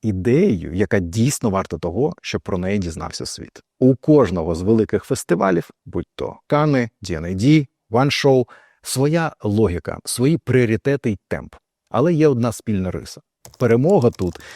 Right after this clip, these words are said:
це не про симпатичний кейс чи гучне ім'я бренду. Це про зміст, про точність, про сміливість. Тут золото — це не жест, а оцінка, яка говорить, що ця ідея, ця реалізація, ця історія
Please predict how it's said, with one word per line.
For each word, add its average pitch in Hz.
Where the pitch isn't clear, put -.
це 131
не 123
про -
симпатичний 127
кейс 123
чи 117
гучне 104
ім'я 95
бренду. 90
Це -
про 104
зміст, 104
про -
точність, 151
про 92
сміливість. 104
Тут 190
золото — 117
це 123
не 117
жест, 143
а 107
оцінка, 147
яка 107
говорить, 117
що 104
ця 147
ідея, 123
ця 113
реалізація, 117
ця 98
історія 95